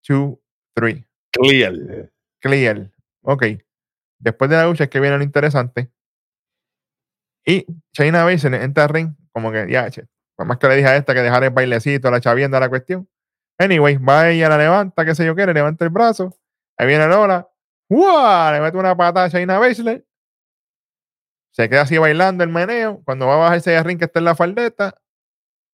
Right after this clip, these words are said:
Speaker 1: Undertaker junior aparece Shayna Baszler por la espalda. Le hace la Kirifura Clutch, la mete dentro del ring. La agarra ahí, están los árbitros revolú, la intentan separar esto a lo otro.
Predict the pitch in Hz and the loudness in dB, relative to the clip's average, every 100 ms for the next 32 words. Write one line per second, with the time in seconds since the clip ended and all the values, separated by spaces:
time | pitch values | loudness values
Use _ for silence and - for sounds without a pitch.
0 | _ _ - 139 131 - 190 190 185 226 | _ _ -4 -2 -2 0 -2 -2 0 0
1 | 214 180 160 160 180 190 180 180 180 175 | 2 0 2 2 2 0 0 2 2 0
2 | 165 165 165 - 233 226 196 - _ _ | -2 -2 -2 0 -2 -2 -8 -10 _ _
3 | _ _ _ _ 131 135 165 160 165 156 | _ _ _ _ -2 0 0 0 0 0
4 | 165 160 202 214 160 143 151 165 170 165 | 0 2 0 0 0 -2 0 0 0 0
5 | 156 190 226 214 _ _ _ _ _ - | 0 0 -4 -6 _ _ _ _ _ -2
6 | 123 143 165 156 196 190 175 175 170 185 | 2 2 4 2 2 0 0 0 2 2
7 | 190 180 170 165 165 175 220 185 160 170 | 2 0 -2 0 -2 0 0 0 -2 -2
8 | 180 175 180 175 190 185 180 180 208 247 | -2 0 0 2 2 0 0 0 2 2
9 | 220 208 - | 0 -6 -8